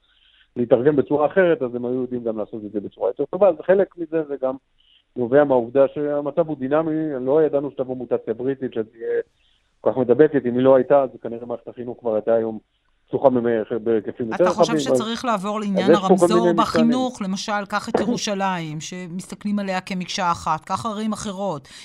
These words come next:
Speaker 2: יש גם שינויים מיום ליום, צריך לעשות כאן משהו שהוא יותר דיפרנציאלי?
Speaker 1: קודם כל, אנחנו הולכים על כיוון דיפרנציאלי, יש לנו את הצהוב והירוק, אה, אה, שכאילו,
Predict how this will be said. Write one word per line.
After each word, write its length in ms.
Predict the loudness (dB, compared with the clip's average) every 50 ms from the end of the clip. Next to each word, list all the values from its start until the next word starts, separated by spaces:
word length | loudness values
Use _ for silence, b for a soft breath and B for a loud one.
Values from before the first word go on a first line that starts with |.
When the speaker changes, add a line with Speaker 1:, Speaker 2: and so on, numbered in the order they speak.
| B B -12
Speaker 2:
יש 80 | -10 -6
גם 140 | -6 -6
שינויים 480 | -4 -4 -4 -4 -2 -2 0 0 0 2
מיום 360 | 2 0 0 0 -2 -2 -2
ליום, 380 | -4 -4 -4 -4 -4 -4 -6 -6
צריך 220 | -10 -12 -12 -8 -6
לעשות 360 | -6 -6 -4 -6 -8 -10 -8
כאן 140 | -8 -6 -4 -4
משהו 320 | -2 -2 -4 -4 -6 -8
שהוא 200 | -8 -8 -8 -8
יותר 220 | -8 -8 -8 -10 -10
דיפרנציאלי? 720 | -10 -10 -8 -8 -8 -8 -8 -8 -8 -8 -6 -8 -10 -12 -14 _ _ _ _ _ _ _ _ _ _ _ _ _ _ 0
Speaker 1:
קודם 220 | 2 4 4 4 4
כל, 160 | 4 4 4
אנחנו 200 | 2 0 -2 -4
הולכים 220 | -4 -2 -2 -2
על 60 | -2 -4
כיוון 240 | -6 -10 -12 -10
דיפרנציאלי, 580 | -10 -10 -10 -10 -4 4 4 6 6 6 4 2
יש 120 | 2 0
לנו 140 | -2 -4 -4 -4
את 60 | -4
הצהוב 360 | -2 2 6 6 6 6 6
והירוק, 520 | 4 4 4 4 4 4 4 4 2 -4 -10
אה, 60 | -10
אה, 40 | -10 -10 -12 -14 -18 -20 -20 -20 -20 -18 -18 -18 -18 -18 -20 -12
שכאילו, 360 | _ -10 -8 -8 -10 -10 -10